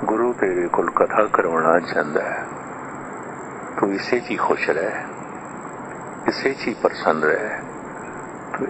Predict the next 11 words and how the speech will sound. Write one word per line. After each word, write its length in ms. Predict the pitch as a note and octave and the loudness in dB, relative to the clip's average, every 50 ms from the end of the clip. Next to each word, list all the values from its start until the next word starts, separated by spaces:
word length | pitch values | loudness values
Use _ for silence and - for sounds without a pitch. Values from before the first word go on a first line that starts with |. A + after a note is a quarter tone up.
| - | 0
ਇਸ 140 | - - - | -2 -2 -2
ਤਰ੍ਹਾਂ 500 | - - G#2 F#2 E2+ E2 D#2+ - - - - - - - - - - - - - - - - - - - - | 0 0 2 2 2 0 0 -2 -2 -4 -6 -8 -10 -10 -10 -10 -10 -10 -10 -10 -10 -10 -10 -10 -4 4 4
ਆਪਣੇ 360 | A#2 - - - B2+ B2 A2 | 4 4 4 0 0 0 0
ਮਨ 220 | F#2+ F2+ F#2 F#2 | 2 4 4 4
ਨੂੰ 200 | G2 G#2 G2+ G2 | 4 0 -2 -2
ਸਮਝਾ 540 | F#2+ - - - E2 D#2 D#2 - - - - - - | -2 -2 0 0 0 0 4 6 6 4 4 2 -2
ਕੇ 80 | - - - - - - - - - - - - - - - - - - - - - - - - - - - - - - - - - - - | -4 -2 -2 -2 -6 -6 -6 -8 -8 -10 -10 -10 -12 -10 -10 -10 -10 -10 -10 -10 -8 -8 -10 -10 -10 -10 -10 -10 -10 -10 -10 -8 -8 -2 2
ਮੈਂ 180 | G#2 F#2 E2+ D#2+ - - - - - - - - - - - - - - - - - - - | 4 4 4 4 2 0 -2 -4 -4 -6 -8 -10 -10 -10 -10 -10 -10 -10 -10 -10 -8 -2 2
ਥਾਂ 280 | A2+ - A2 A2+ B2+ C3 | 6 6 6 6 6 2
ਥਾਂ 520 | - - - D#2 C#2+ - - - - - - - - - - - - - - - - - - - - - G#2+ | 0 0 0 0 0 0 -2 -2 -2 -2 -4 -6 -10 -12 -12 -12 -12 -12 -10 -10 -12 -10 -12 -10 -6 -4 -2
ਗੁਰਬਾਣੀ, 760 | F#2+ F#2 F2+ F2 D#2+ E2 D#2+ D#2+ D#2 D#2+ E2 E2 D#2+ - | 2 2 2 6 6 6 6 6 4 2 0 -4 -4 -6